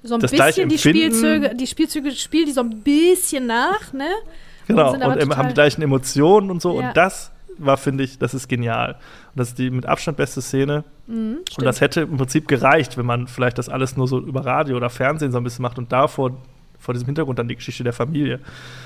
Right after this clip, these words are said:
Speaker 2: Weil hier siehst du halt auch, und das ist ja auch das, was, wo Fußball ja eigentlich so hingehört, ne, so auf die Straße, in die Hinterhöfe eigentlich, ne, das ist ja eigentlich
Speaker 1: Ja.
Speaker 2: so ein, ja, man sa-, spricht ja immer von diesen Straßenfußballern, ne, und gerade hier im Ruhrgebiet ist der Fußball, also das ist ja hier die Heimat des Fußballs im Ruhrgebiet.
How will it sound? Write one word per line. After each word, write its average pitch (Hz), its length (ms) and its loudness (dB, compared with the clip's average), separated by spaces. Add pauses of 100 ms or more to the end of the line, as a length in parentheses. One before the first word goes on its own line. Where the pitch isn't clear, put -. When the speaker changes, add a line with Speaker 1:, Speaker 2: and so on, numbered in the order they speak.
(360)
Speaker 2:
Weil 120 140 2
hier 160 140 2
siehst 170 240 -6
du 160 80 0
halt 151 180 4
auch, 139 200 -2
und 127 80 -6
das 127 180 -4
ist 123 140 -12
ja 131 80 -4
auch 127 80 -4
das, - 220 -6
was, - 240 -8 (520)
wo 123 60 -4
Fußball 147 300 2
ja - 80 4
eigentlich 139 200 0
so 127 80 0
hingehört, 120 600 0 (500)
ne, 127 140 -4
so 123 220 -6 (400)
auf - 120 -10
die 131 80 -10
Straße, 127 400 0
in 131 80 -4
die 127 60 -4
Hinterhöfe 131 420 -2
eigentlich, 127 280 -4
ne, 139 60 0
das 131 80 -4
ist - 40 -8
ja - 80 -4
eigentlich 139 160 -2
Speaker 1:
Ja. - 40 -2
Speaker 2:
so 147 60 4
ein, 135 220 0 (560)
ja, 147 240 6 (120)
man 127 120 0
sa-, - 120 -4
spricht - 200 -2
ja 185 60 4
immer 139 60 2
von 135 80 -2
diesen 120 120 2
Straßenfußballern, 120 960 -2
ne, 127 80 -4
und 127 80 -4
gerade 135 200 -2
hier 139 80 -4
im 127 80 -2
Ruhrgebiet 131 460 0
ist - 140 -8
der 127 120 0
Fußball, 127 600 -4
also 117 220 -4
das 120 140 -6
ist - 160 -18
ja 123 80 -4
hier 127 120 -6
die 123 120 -2
Heimat 127 300 0
des - 100 -16
Fußballs 123 420 -8
im 127 80 -10
Ruhrgebiet. 127 420 -8